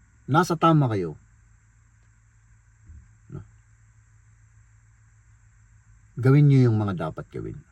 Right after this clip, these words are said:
para isalba yung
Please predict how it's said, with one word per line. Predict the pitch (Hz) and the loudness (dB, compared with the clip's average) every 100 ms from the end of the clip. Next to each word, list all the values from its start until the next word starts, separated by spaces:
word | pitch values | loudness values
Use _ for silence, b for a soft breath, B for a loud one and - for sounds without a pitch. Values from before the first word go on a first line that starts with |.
| _ _ _ _ _ _ _ _ b b b b | _ _ _ _ _ _ _ _ b b b b
para | - 104 98 85 76 - _ _ _ _ _ - | -8 -6 -4 -6 -8 -14 _ _ _ _ _ -6
isalba | 139 131 127 107 85 - | 0 2 2 2 -2 -6
yung | 104 90 90 82 | -6 -6 -6 -8